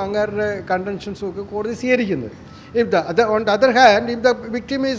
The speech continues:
or otherwise the aggrieved party is able to convince the court that this is the position, there is nothing wrong to argue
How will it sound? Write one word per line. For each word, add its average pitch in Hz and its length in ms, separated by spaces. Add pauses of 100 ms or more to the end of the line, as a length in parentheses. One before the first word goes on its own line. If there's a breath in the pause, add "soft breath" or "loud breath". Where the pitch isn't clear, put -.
or 240 180
otherwise 240 380
the 226 80 (120)
aggrieved 233 340
party 254 300
is 226 160
able 254 240
to 262 160
convince 254 380
the 254 140
court 277 220
that 262 140
this 254 180
is 262 120
the 262 140
position, 269 360 (540 loud breath)
there 196 160
is 214 140
nothing 262 300
wrong 277 180 (100)
to 269 60 (120)
argue 262 200